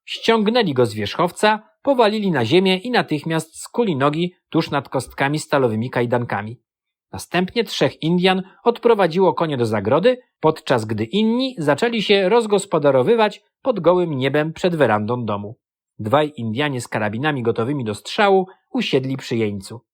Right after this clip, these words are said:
Szeryf Alan wszedł na werandę. Zaledwie wydał polecenie murzynce Betty, aby przygotowała pożywienie dla Indian, Sally podbiegła do niego. „Co to wszystko ma znaczyć, kochany stryjku? Kim jest ten związany Indianin?”,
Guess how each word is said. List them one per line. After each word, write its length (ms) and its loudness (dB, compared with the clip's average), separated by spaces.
Szeryf 400 0
Alan 340 2
wszedł 280 -4
na 140 -2
werandę. 480 0
Zaledwie 440 2
wydał 260 2
polecenie 460 -2
murzynce 460 -4
Betty, 340 -4
aby 200 2
przygotowała 640 2
pożywienie 480 -2
dla 160 -4
Indian, 460 0
Sally 440 0
podbiegła 480 2
do 120 -2
niego. 320 -6
„Co 220 2
to 180 2
wszystko 420 -2
ma 140 0
znaczyć, 400 -2
kochany 360 0
stryjku? 580 -4
Kim 220 -2
jest 300 -4
ten 180 0
związany 520 2
Indianin?”, 600 0